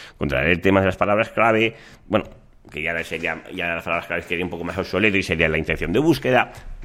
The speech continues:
¿vale? Es decir, hay muchos temas que se pueden hacer. Y esto, eh, también, también lo veo muchas veces cuando alguna vez me han solicitado servicios de sem, que realmente el problema de este cliente no es el sem,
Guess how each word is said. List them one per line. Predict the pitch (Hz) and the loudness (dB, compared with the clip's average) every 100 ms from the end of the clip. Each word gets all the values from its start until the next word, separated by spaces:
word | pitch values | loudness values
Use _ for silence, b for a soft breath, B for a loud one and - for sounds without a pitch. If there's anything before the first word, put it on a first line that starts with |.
| - | -12
¿vale? | 87 147 | -8 -6
Es | |
decir, | 107 - - - - | -6 -10 -14 -6 2
hay | 135 | 4
muchos | 175 170 131 | 4 2 -4
temas | - 143 123 131 | -2 0 0 -2
que | 95 | -6
se | 78 | -6
pueden | - 95 98 | -2 2 4
hacer. | 76 - 85 - B B B B - - | 2 2 0 -2 B B B B -20 -12
Y | 104 123 | -4 -2
esto, | 151 139 156 - - - | -2 0 0 0 -2 -2
eh, | 78 85 80 | -2 -2 -2
también, | 76 78 110 139 117 - | -2 0 2 2 -2 -10
también | - 78 90 | -4 0 2
lo | 131 | 4
veo | 131 | 4
muchas | 107 92 73 76 | 4 2 -2 0
veces | 101 - 82 - | -2 -2 -6 -6
cuando | 78 73 71 - - - | -6 -6 -8 -10 -18 -16
alguna | - 80 98 107 | -10 -2 2 2
vez | 107 | 4
me | 104 | 2
han | |
solicitado | - 95 90 82 107 101 | 2 -2 -2 -2 0 -2
servicios | 69 76 107 101 | -6 -8 -8 -6
de | 107 | -2
sem, | 123 113 - b b b b b b | 0 -2 -4 b b b b b b
que | 80 | -2
realmente | 90 117 123 | 2 2 2
el | 127 | 2
problema | 120 113 117 117 | 2 2 2 2
de | |
este | 113 113 | 2 -2
cliente | 92 101 107 104 98 | 2 4 4 2 0
no | 87 | 0
es | 127 | 0
el | |
sem, | 123 98 107 | 0 0 0